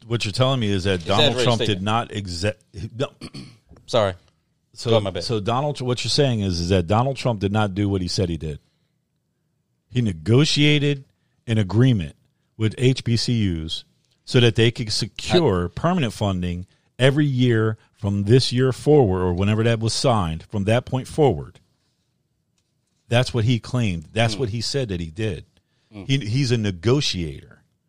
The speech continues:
Speaker 1: That's what he said he did.
Speaker 2: Mm.
Speaker 1: So while what you printed out was absolutely
Speaker 2: Mm.
Speaker 1: true, that Trump, that fu-, the H B C U funding was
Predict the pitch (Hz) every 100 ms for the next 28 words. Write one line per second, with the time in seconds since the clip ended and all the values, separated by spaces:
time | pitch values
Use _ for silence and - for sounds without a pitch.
0 | _ - 101 - 113 101 120 - 117 113
1 | 107 175 - - _ _ _ - 104 85
2 | - _ _ _ - 131 120 107 - _
3 | _ _ _ _ 113 110 98 104 127 143
4 | 131 156 151 151 139 123 147 135 143 143
5 | 127 127 - 160 104 101 - 131 113 98
6 | 107 - 104 104 110 120 135 135 139 135
7 | 131 139 143 139 107 117 139 147